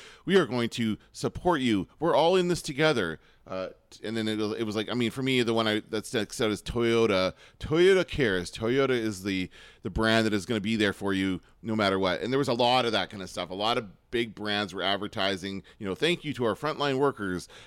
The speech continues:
da, da, da, and, and that kind of stuff. Uh, now, it's, the tone has shifted a bit. Um, and th-, th-, so these were all very serious ads,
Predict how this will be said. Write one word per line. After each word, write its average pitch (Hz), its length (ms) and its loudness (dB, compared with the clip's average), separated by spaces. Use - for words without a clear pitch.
da, 135 100 2
da, 151 80 2
da, 135 240 4
and, 107 280 -2
and 98 140 -4
that 101 100 0
kind 110 120 -4
of 95 80 -6
stuff. 92 320 -2
Uh, 107 340 2
now, 117 240 0
it's, - 420 -8
the 113 100 -12
tone 170 220 -2
has 135 100 -2
shifted 202 380 0
a - 20 0
bit. 104 320 0
Um, 107 540 0
and 147 300 -6
th-, 147 240 -2
th-, 113 180 -12
so 156 120 -6
these 170 160 0
were 156 80 6
all 131 80 6
very 123 220 4
serious 135 460 0
ads, 95 440 0